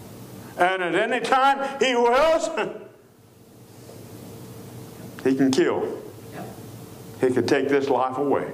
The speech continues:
Speaker 2: Amen.
Speaker 1: He does it all the time with the lives of men. That is his providence at work. He's one God.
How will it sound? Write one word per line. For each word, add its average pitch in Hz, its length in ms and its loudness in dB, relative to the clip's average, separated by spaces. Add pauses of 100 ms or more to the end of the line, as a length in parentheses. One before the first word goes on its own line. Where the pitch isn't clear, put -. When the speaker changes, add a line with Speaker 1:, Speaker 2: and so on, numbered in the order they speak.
(200)
Speaker 2:
Amen. 143 340 -10 (1200)
Speaker 1:
He 151 120 4
does 196 260 6
it 220 120 4 (300)
all 226 300 4
the - 80 -4
time 330 680 4 (960)
with 156 200 6
the 147 80 4
lives 139 560 2
of 110 160 4
men. 104 500 2 (440)
That 165 220 2
is 165 180 0
his 196 320 4 (480)
providence 202 840 0 (1040)
at - 280 2
work. 156 580 0 (1500)
He's 107 240 4
one 139 320 4
God. 85 400 0